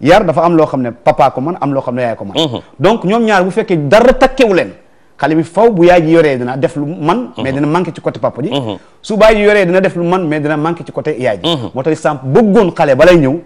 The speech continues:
Speaker 1: fekk yaay ak baay am relation boo xam ne da leen a takki muy tudd sëy.
Speaker 2: Mhm.
Speaker 1: Bu leen boole bu dagan boo xam ne xale yi bu juddu ku nekk day toog jël sa responsabilité.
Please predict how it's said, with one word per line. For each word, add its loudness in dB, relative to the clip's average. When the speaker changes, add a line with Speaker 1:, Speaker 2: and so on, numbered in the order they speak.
Speaker 1:
fekk -4
yaay 2
ak -2
baay 0
am -2
relation 2
boo 0
xam -4
ne -8
da -4
leen -2
a -2
takki -4
muy -4
tudd -6
sëy. 2
Speaker 2:
Mhm. -2
Speaker 1:
Bu -2
leen 0
boole 4
bu -6
dagan 4
boo 2
xam -4
ne -4
xale -2
yi -2
bu -2
juddu -4
ku -8
nekk -8
day -6
toog -6
jël -8
sa -14
responsabilité. -4